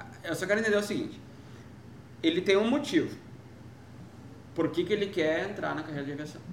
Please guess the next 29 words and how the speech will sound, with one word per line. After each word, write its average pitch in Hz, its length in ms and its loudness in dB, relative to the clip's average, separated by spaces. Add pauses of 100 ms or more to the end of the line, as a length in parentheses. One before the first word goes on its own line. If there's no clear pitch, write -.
(240)
Quando 175 360 4
é 180 120 4
que 208 200 0
ele 277 180 2
vai 196 420 2
falar 151 560 2
sobre 123 340 -2
isso? 120 140 0
Quando 120 200 -4
é - 20 -2
que 123 80 -6
ele 135 60 -2
vai 131 120 0
demonstrar 131 800 2
isso 127 240 -4
que 143 140 -4
vai 127 160 2
atrapalhar 127 640 0
que 143 80 -6
ele 127 140 -4
consiga 123 560 -6
a - 20 -2
vaga 110 460 -2
dele? 110 340 -4
Ou 98 140 -6 (120)
como 98 120 -10
é 104 40 -8
que 104 80 -12
funciona? 98 320 -10